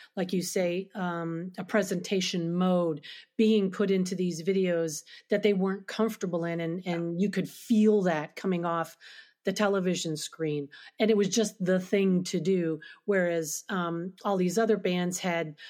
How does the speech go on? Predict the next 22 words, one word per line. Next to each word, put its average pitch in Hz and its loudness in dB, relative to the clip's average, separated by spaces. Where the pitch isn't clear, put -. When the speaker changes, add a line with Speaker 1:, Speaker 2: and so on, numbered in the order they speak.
Speaker 1:
something 190 0
to 180 -4
say. 190 0
And 180 0
I 185 2
know 240 4
that, 180 0
you 214 2
know, 180 0
Michael 208 0
Jackson 180 -2
just 156 -6
took 190 0
it, 160 -4
you 190 2
know, 170 0
right 185 0
out 185 2
of 175 0
the 165 -2
stratosphere, 180 -2
uh, 165 -2